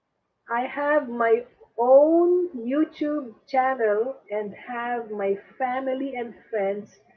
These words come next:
subscribe to it. It may not be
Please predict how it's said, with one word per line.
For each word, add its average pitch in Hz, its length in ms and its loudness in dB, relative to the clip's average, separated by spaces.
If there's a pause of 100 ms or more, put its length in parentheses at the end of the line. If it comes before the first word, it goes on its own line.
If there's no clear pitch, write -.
(280)
subscribe 240 960 0
to 220 200 4
it. 175 220 0 (580)
It 403 220 -2
may 240 360 0
not 294 400 -4
be 240 200 -8